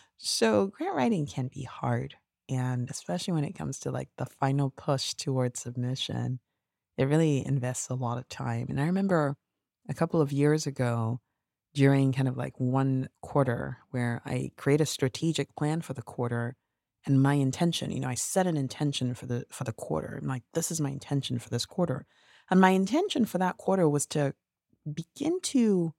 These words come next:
allow grant writing to fall into the background of my life. So, you know, every time I would go to write a grant, it was like a big event.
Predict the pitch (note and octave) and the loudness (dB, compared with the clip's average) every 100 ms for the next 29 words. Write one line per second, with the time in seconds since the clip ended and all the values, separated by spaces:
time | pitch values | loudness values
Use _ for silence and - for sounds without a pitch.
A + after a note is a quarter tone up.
0 | _ _ _ _ E3+ F#3 A#3+ G3 F#3 - | _ _ _ _ -2 2 4 4 0 2
1 | D3+ D#3 D3 - C3+ B2+ _ - G3+ G#3 | 2 4 2 0 -2 -2 _ -2 0 0
2 | E3 C3+ - C3+ - C3 B2+ B2 B2 B2+ | -2 -6 -6 -6 -4 -2 -2 -2 -4 -6
3 | - - _ _ _ _ - - D3 C3+ | -12 -18 _ _ _ _ -2 4 6 6
4 | C3 - D3+ D3 F#3 A3 - F#3+ F3+ D3+ | 2 -2 -6 -2 0 0 0 0 2 2
5 | C3+ - C3+ E3+ F3 D#3 C3+ C3+ C3+ A#2+ | 0 -4 0 0 2 -2 -2 0 0 0
6 | - B2+ - A#2+ A2 D3+ C#3 C3+ C3 - | -4 -6 -6 -6 -4 -2 -2 -2 -6 -10